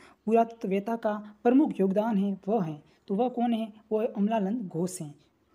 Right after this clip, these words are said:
दूसरा क्वेश्चन है कि कालीबंगा को सर्वप्रथम प्रकाश में लाने का जो श्रेय किसको दिया जा सकता है? तो ये अमलानंद घोष को दिया जाता है। तीसरा क्वेश्चन ये है कि पशुपालन के प्राचीनतम साक्ष्य किस सभ्यता से मिलते हैं भाई साहब?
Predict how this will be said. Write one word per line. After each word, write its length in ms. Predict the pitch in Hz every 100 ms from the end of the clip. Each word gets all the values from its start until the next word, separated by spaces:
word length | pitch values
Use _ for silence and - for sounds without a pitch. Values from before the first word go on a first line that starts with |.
| _ _ _ _ _ -
दूसरा 260 | 233 294
क्वेश्चन 340 | 277 262 262 254
है 60 |
कि 100 | 240
कालीबंगा 580 | 233 202 233 220 240 247
को 340 | 247 - -
सर्वप्रथम 560 | 240 - 277 - 226 247
प्रकाश 400 | 226 202 240 247
में 80 | 247
लाने 280 | 196 208 233
का 80 | 233
जो 100 | 220
श्रेय 440 | - 208 240 233 - - _ _ _ -
किसको 260 | 254 294
दिया 140 | 233 226
जा 80 |
सकता 280 | 220 - -
है? 200 | 220 220
तो 140 | 226 196
ये 180 | 220 233
अमलानंद 500 | 214 214 214 233 202
घोष 200 | 180 185
को 180 | 233 311
दिया 220 | 185 185
जाता 460 | 185 - - 170
है। 260 | 170 165 165 - _ _ _ -
तीसरा 240 | 269 285
क्वेश्चन 260 | 277 240 254
ये 180 | 247
है 120 | 240 247
कि 120 | 254
पशुपालन 640 | - 208 269 240 233 247
के 140 | 233 240
प्राचीनतम 580 | 214 208 208 254 262
साक्ष्य 440 | 180 - 240 233 262
किस 240 | 247 -
सभ्यता 320 | 226 208 240 240
से 180 | -
मिलते 260 | 226 202 220
हैं 120 | 226
भाई 140 | 190 202
साहब? 260 | 226 214